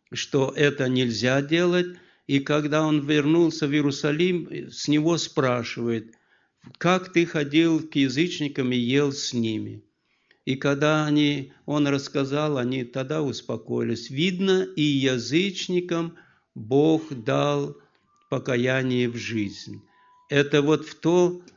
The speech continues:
э, это же церковь, новозаветняя церковь, там апостолы, там пресвитеры,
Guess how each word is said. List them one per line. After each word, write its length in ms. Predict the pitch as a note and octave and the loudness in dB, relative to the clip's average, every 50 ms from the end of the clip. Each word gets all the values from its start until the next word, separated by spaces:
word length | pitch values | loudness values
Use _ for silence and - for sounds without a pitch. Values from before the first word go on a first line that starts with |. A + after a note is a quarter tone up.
| _ _ _ _ - | _ _ _ _ -4
э, 80 | D3 C#3 | -2 0
это 560 | C3+ B2+ C3 - - E3 D#3+ D3 C#3+ E3 C#3+ | 0 0 0 -2 -2 0 0 2 2 2 2
же 180 | A#2 C#3 C#3+ | 2 2 0
церковь, 800 | C#3 C#3 - - F#3 G#3 A#3 A3+ - - A#2 G#2+ G2+ - - - - - | 0 -2 -4 -4 -2 -2 -2 -2 -2 -4 -4 -4 -4 -8 -16 -20 -20 -16
новозаветняя 1200 | A2 G#2+ A2 A#2 C3 C3 C3 C3 A#2 A#2+ B2+ B2 A#2+ D3 F#3 G#3+ G#3 G#3 - C3 B2 A#2+ A#2 A#2 | -10 -6 -2 0 0 0 0 -2 -2 -2 -4 -2 2 2 2 2 0 -2 -4 -2 0 0 0 0
церковь, 640 | - - - - F3 G3 G3+ G3 - D3 A#2 - | -2 -4 -4 -2 -2 -2 -2 -4 -6 -8 -8 -8
там 300 | - - E3+ F3+ D#3+ B2+ A#2+ | -4 -2 -2 0 0 0 -2
апостолы, 720 | A#2 A#2+ - D3 E3 F#3+ F#3 F3+ - - D#3 D3 C#3+ C3+ | -4 -4 -4 -2 -2 -2 -2 -4 -6 -8 -6 -4 -4 -6
там 300 | C#3 - D#3+ E3+ E3 D#3 | -6 -4 -4 -4 -4 -4
пресвитеры, 1000 | D#3 - B2+ A#2+ - - - C3+ D3+ F3+ F#3+ F3+ F3 D#3+ D#3 D3+ D3 C#3 C#3+ D#3 | -6 -6 -8 -6 -6 -6 -2 0 0 0 0 -2 -2 -2 0 0 -2 -4 -6 -10